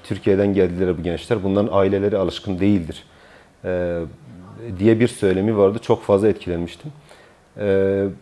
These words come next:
bu aslında çoğu şeyin özetiydi. Bu, e, Türkiye halklarının ve, e, Kürdistan halkının, e, buluşmasına, e, buluşmasını engelleyebilecek, e, çok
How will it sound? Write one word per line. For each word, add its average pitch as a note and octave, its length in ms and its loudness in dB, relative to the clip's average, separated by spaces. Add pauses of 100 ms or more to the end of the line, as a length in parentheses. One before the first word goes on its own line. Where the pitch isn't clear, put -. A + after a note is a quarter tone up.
(320)
bu A#2 480 2
aslında B2 640 2
çoğu C3 200 2
şeyin C3+ 220 4
özetiydi. G2 680 2
Bu, A2 300 0 (160)
e, G2 200 2 (200)
Türkiye G#2 340 2
halklarının G#2 640 2 (380)
ve, G2 300 0 (160)
e, G2 140 -10
Kürdistan G2+ 520 -2
halkının, G2+ 520 -2 (400)
e, E2+ 320 -8
buluşmasına, G2+ 760 -2 (640)
e, F2 320 -4 (240)
buluşmasını F#2+ 600 -4
engelleyebilecek, G#2+ 960 0 (140)
e, G#2+ 60 -14 (600)
çok C3 200 -2